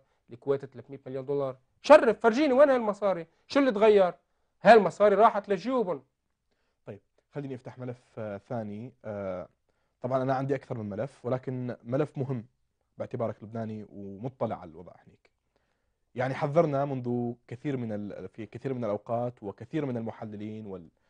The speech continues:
Speaker 2: والسياسيين قالوا بأن العصابات الإرهابية تتجمع في لبنان في مناطق الشمال، وهنالك ارتداد سوف يكون في المستقبل القريب، وحرب على اللبنانيين، وحرب أنت تقول أنها سوف تبدأ قريبا.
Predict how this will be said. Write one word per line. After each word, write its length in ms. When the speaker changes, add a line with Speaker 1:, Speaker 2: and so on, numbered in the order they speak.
Speaker 2:
والسياسيين 640
قالوا 420
بأن 440
العصابات 640
الإرهابية 500
تتجمع 500
في 140
لبنان 500
في 120
مناطق 360
الشمال، 500
وهنالك 600
ارتداد 600
سوف 220
يكون 300
في 60
المستقبل 480
القريب، 440
وحرب 300
على 140
اللبنانيين، 680
وحرب 380
أنت 160
تقول 400
أنها 340
سوف 220
تبدأ 300
قريبا. 480